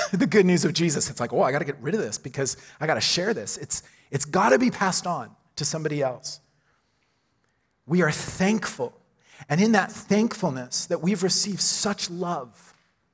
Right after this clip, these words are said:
such deep, merciful love, we wanna share him with those that we love. It's all about love. Evangelism doesn't need to be scary. And as I've said multiple times here at the church,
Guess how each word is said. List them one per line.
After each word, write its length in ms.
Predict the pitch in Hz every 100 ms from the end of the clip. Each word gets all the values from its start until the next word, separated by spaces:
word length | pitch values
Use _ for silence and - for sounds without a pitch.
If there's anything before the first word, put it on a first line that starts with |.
| _ _ _
such 400 | - - 196 - 127 _
deep, 440 | - 214 220 - - _
merciful 800 | 143 151 170 190 202 185 180 160
love, 560 | 143 165 180 156 110 - - _
we 120 | 170 180
wanna 440 | 147 180 196 202
share 320 | - 196 175
him 340 | 151 170 120 98 _ _ _ _ _ 127
with 140 | 131
those 180 | 117 110
that 80 | 143
we 100 | 147
love. 380 | 175 123 - _ _ _ _ _ _ _
It's 100 | -
all 120 | 262
about 240 | 123 110
love. 220 | 104 - _ _ _ _ _ _ _ _ _ _ _ _ - - - - - -
Evangelism 580 | 190 233 220 220 190 185
doesn't 280 | 196 202
need 160 | 185 180
to 60 | 180
be 100 | 151
scary. 600 | - - 175 147 107 -
And 220 | 175 170 - -
as 120 | 160
I've 200 | 170 180
said 320 | - 202 175
multiple 360 | 175 196 196 185
times 400 | 151 156 143 -
here 100 | 156
at 80 | 165
the 60 |
church, 380 | - 165 135